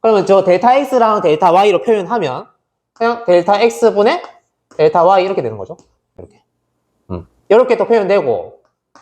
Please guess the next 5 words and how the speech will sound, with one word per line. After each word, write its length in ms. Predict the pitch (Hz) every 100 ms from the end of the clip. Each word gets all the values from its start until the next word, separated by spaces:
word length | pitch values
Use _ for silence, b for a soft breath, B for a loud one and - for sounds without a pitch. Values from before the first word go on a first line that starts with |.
| _ - - _
델타 300 | 165 175 202
X분의 680 | 220 208 175 175 120 175 - _ _ _ _ _ _ _ _ _ _ - - _ -
저 160 | 147
델타 340 | 165 165 190 208
Y를 520 | 226 214 127 131